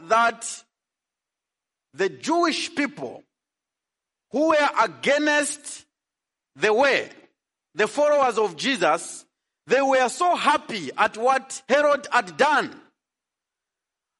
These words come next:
And so he wanted to please them all the more. And he went ahead and arrested another chief apostle by the name of Peter. Now, this is the problem of politicians sometimes.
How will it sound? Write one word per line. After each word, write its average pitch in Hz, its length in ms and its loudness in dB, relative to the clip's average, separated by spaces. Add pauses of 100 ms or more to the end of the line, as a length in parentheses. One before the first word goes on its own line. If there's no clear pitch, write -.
(160)
And 254 200 2
so 320 240 2
he 277 180 -4
wanted 359 460 -2
to 311 80 -6
please 339 480 -6
them 262 200 0 (140)
all 320 340 2
the 262 160 0
more. 226 440 -2 (680)
And 247 240 0
he 247 60 -4
went 320 340 0
ahead 294 640 2 (100)
and 220 220 0
arrested 302 720 0
another 262 320 2
chief 262 240 -8
apostle 180 760 -2
by 170 140 0
the 180 140 -4
name 202 180 -4
of 190 180 -6
Peter. 165 320 -14 (2000)
Now, 135 360 -2 (220)
this 220 180 -12
is 240 100 -12
the 208 100 -2
problem 208 460 -4
of 160 160 -6
politicians 151 760 -6
sometimes. 127 800 -6